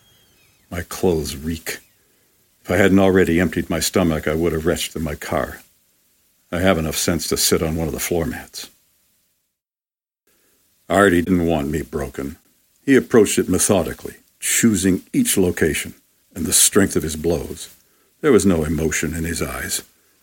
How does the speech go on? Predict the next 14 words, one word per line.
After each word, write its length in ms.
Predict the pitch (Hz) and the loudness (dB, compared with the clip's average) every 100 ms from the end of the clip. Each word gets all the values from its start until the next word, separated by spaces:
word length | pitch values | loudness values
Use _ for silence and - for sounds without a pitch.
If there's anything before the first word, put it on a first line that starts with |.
| _ _ _ - | _ _ _ -6
It 160 | 80 | -6
was 200 | - 82 | -2 -2
a 60 | 82 | -2
job. 440 | 69 78 - - - - - _ _ _ _ _ _ _ _ _ _ _ _ 85 | -2 -4 -6 -12 -16 -20 -20 _ _ _ _ _ _ _ _ _ _ _ _ 2
Beating 300 | 107 101 92 | 4 6 4
me 160 | 90 | 4
hadn't 300 | 82 85 80 | 4 2 2
been 160 | 78 71 | 0 0
personal 400 | 95 87 80 69 | 0 0 -2 -6
for 100 | 76 | -6
him. 260 | 80 80 | -4 -2
It 100 | 80 | -2
was 140 | 87 80 | -2 -2
business, 640 | 95 87 71 - - - | 0 -2 -2 -8 -14 -20